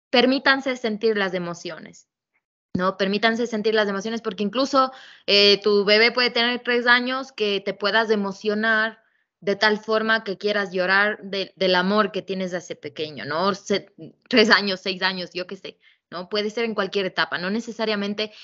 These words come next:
solo pasa en el posparto. Entonces, yo sí les digo, eh, olvídense de las expectativas, eh, permítanse sentir la tristeza, la emoción, el amor que sienten con ese bebé,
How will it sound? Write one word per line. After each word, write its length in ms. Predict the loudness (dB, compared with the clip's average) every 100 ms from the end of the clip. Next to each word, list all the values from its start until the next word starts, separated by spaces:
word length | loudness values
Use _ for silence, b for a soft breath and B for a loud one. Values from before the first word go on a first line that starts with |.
| B
solo 460 | -8 4 6 6 4
pasa 260 | 0 0
en 80 | -6
el 120 | -6 -8
posparto. 600 | -12 -10 -8 -8 -8 -20 _ _ _ b b
Entonces, 640 | -10 -6 -4 -4 -6 -8 _
yo 360 | -6 2 4 4
sí 200 | 2 2
les 160 | 2 2
digo, 400 | 0 -2 -6 _ _ _ -4
eh, 100 | -2 4
olvídense 460 | 4 4 -2 0
de 100 | 0
las 160 | 0 0
expectativas, 920 | -2 -6 -6 -6 -2 0 2 0 -2 _ b b b _ _ _ _ _ -6
eh, 540 | -2 2 2 2 0
permítanse 840 | 4 6 6 4 2 2 2 -6 -10
sentir 580 | -6 -6 -6 -4 -4 -2
la 200 | -2 -4
tristeza, 600 | -16 -6 -6 -4 -4 -2
la 120 | -2
emoción, 720 | -2 -4 -6 -2 -2 -2 -8 -6
el 160 | 0
amor 360 | 0 2 0 0
que 100 | -6
sienten 300 | -6 -8 -6
con 140 | -8
ese 180 | -6 -4
bebé, 360 | -2 2 2